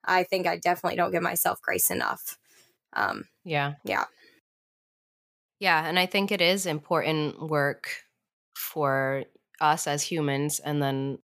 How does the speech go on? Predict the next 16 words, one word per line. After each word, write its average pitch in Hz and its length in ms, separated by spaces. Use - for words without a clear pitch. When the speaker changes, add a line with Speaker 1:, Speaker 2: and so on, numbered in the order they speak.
Speaker 2:
also 151 340
for 143 200
the 135 120
children. 170 440
I, 143 80
I, 151 320
again, 165 260
I 147 200
love 156 400
that 147 160
this 147 180
is 151 100
an 143 80
actual 143 400
part 143 400
of 139 420